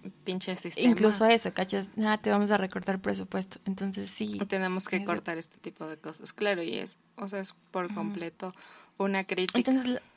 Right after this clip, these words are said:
Speaker 1: la trama creo que te captura de una, o sea, es genial desde el momento uno. Luego es como que el soundtrack también es una maravilla y genialidad
Speaker 2: Y lo acompaña
Speaker 1: de la
Speaker 2: muy bien,
Speaker 1: vida.
Speaker 2: acompaña, o sea, como que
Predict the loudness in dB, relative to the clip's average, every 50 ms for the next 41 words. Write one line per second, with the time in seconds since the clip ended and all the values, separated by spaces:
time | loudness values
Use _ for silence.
0 | _ _ -14 -4 4 6 6 6 6 6 6 6 6 6 4 4 2 2 2 2
1 | -2 -2 -2 0 0 -2 0 2 4 6 8 8 8 8 4 2 2 2 0 -2
2 | -4 -10 -20 _ -6 -2 2 2 4 4 4 2 0 2 4 6 6 8 6 6
3 | 4 2 0 -2 -2 -2 -2 -2 -2 -4 -8 _ _ _ _ _ _ _ -6 -2
4 | 2 2 4 4 4 4 4 2 2 2 0 0 0 -2 -4 -10 _ _ _ _
5 | _ _ _ _ -20 -20 -20 -20 _ _ _ _ _ _ _ -12 -6 -4 -4 -4
6 | -4 -8 -10 -16 -18 -18 -16 -16 -8 2 6 8 8 10 10 8 6 6 6 4
7 | 2 2 4 4 4 4 4 2 2 4 6 6 6 6 6 4 2 2 2 2
8 | 4 4 4 4 4 4 4 4 4 2 0 -2 -2 0 0 0 0 0 0 0
9 | 0 2 2 4 4 2 2 0 -4 -6 -6 -4 -4 -2 -2 -2 -2 0 4 6
10 | 6 6 6 6 4 2 4 4 4 6 6 4 4 4 4 4 4 2 2 2
11 | 0 0 0 0 -2 -2 0 0 0 0 0 -2 -4 -4 -4 -4 -4 -4 -4 -6
12 | -6 -6 -8 -8 -6 -6 -4 -4 -4 -4 -6 -6 -8